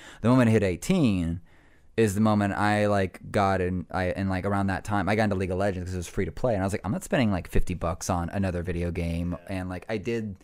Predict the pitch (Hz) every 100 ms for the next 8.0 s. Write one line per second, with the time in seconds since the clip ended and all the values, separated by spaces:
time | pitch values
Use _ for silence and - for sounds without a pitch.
0 | - - - 120 117 110 - 113 131 127
1 | 117 113 107 98 95 92 90 90 90 87
2 | - 101 117 - 101 87 - 95 85 147
3 | - 92 90 92 90 87 92 87 - 127
4 | 98 - - - - 85 - 95 90 92
5 | 90 90 85 85 - 92 87 82 - 104
6 | 92 87 90 87 90 90 87 - - -
7 | - - _ - 110 - 131 117 110